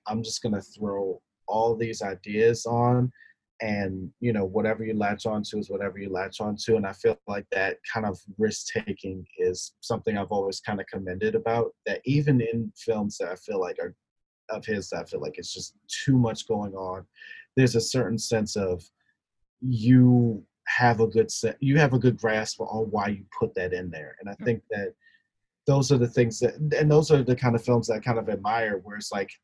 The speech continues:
Speaker 1: I may not love the way you execute certain things, but I admire
Speaker 2: Mm-hmm.
Speaker 1: you in the sense that you are able to go into these different routes, but I don't, I never once feel like, "Why did you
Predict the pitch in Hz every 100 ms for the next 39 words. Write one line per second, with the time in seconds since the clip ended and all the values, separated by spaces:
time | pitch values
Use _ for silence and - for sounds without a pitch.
0 | - 110 120 120 110 127 123 117 107 -
1 | 107 104 104 117 - _ - 113 107 107
2 | 104 - 95 - - 139 127 120 127 139
3 | 143 147 - 107 104 98 92 107 127 127
4 | 127 _ _ - - 98 - - 82 -
5 | 104 104 98 95 - _ _ _ _ _
6 | 107 107 - 110 95 104 - - 98 92
7 | 90 _ 123 - 123 117 110 110 117 104
8 | 101 107 107 98 95 90 - 92 98 104
9 | 98 - 123 127 123 113 117 107 - 120
10 | 107 98 90 _ - 104 101 95 98